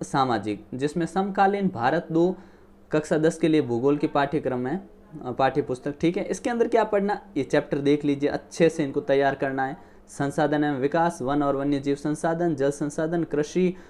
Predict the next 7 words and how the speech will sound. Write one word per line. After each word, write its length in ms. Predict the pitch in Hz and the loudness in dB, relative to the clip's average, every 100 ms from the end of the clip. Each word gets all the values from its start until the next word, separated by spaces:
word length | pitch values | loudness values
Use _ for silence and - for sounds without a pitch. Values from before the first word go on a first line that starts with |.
| - - | -20 -4
खनिज 360 | 143 151 160 165 | 2 4 4 2
एवं 340 | 143 147 190 196 - | -2 0 0 -2 -6
ऊर्जा 420 | 139 143 147 165 190 208 - | -2 0 2 2 2 -2 -8
संसाधन, 680 | 180 180 170 165 175 190 185 - 131 | -4 -2 0 2 2 0 -2 -12 -2
विनिर्माण 540 | 139 143 143 147 143 | 2 4 2 2 0
उद्योग, 460 | 135 135 165 175 - | 0 2 4 2 0
राष्ट्रीय 580 | 123 131 135 - 160 185 | 2 4 2 0 0 0